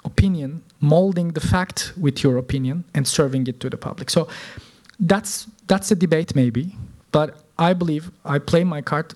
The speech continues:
for the first one. And, uh, I love being data-driven. I love beating, uh, whoever we are talking to through data, because that's where we are focusing in.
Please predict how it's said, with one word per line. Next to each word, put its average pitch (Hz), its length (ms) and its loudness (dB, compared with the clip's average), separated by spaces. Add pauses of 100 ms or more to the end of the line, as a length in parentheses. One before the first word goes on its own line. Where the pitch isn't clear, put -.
(100)
for 139 200 0
the 135 80 -2
first - 340 -4
one. 131 200 -10 (1040)
And, 131 340 0
uh, 127 380 -4 (260)
I 143 120 0
love 170 440 2 (480)
being 151 220 4
data-driven. 135 760 0 (260)
I 139 80 0
love 156 380 2
beating, 160 460 2 (440)
uh, 131 260 -2
whoever 151 600 2
we 143 80 0
are 135 80 0
talking 131 460 0
to 135 260 -4 (1120)
through 180 260 4
data, 143 500 -4 (360)
because 131 500 0 (240)
that's - 300 -2 (400)
where 131 120 0
we 123 200 -2
are 127 100 -2
focusing 127 520 0
in. 113 200 -6